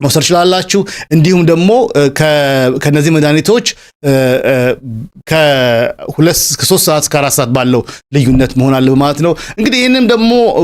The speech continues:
በታብሌት መልኩም ቫይታሚን ትዌልቭ ከመውሰድ ይልቅ ደግሞ አሁን ቻናሉ ላይ፣ እ፣ የጤና ሰፕሊመንት ላይ ሄዳችሁ ማየት ትችላላችሁ። በድሮፕ መልኩ አዘጋጅተነዋል። ይሄንን ነገር ግንዛቤ ውስጥ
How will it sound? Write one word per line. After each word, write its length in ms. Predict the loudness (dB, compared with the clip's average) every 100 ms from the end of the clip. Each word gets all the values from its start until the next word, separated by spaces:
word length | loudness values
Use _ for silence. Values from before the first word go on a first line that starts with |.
| 2
በታብሌት 760 | 2 2 0 0 0 2 2 2
መልኩም 400 | 2 2 2 2 2
ቫይታሚን 420 | 0 0 0 0
ትዌልቭ 200 | 0 0
ከመውሰድ 420 | 0 0 0 0
ይልቅ 160 | 0 0
ደግሞ 240 | 0 2 0 -2 -12 -2
አሁን 200 | 0 2
ቻናሉ 300 | 2 2 2
ላይ፣ 180 | 2 2 2 2
እ፣ 140 | 2 2
የጤና 320 | 2 2 0 0
ሰፕሊመንት 360 | 0 0 0
ላይ 80 | 0
ሄዳችሁ 240 | 0 0
ማየት 100 | -2
ትችላላችሁ። 520 | 0 2 2 0 0 -2 -2 -2 2
በድሮፕ 440 | 2 2 2 2 2
መልኩ 260 | 2 2 2 2 2
አዘጋጅተነዋል። 640 | 0 0 0 0 0 2
ይሄንን 360 | 2 2 2 2
ነገር 280 | 2 0 -2 -6 -4 0
ግንዛቤ 440 | 2 2 0 2
ውስጥ 160 | 0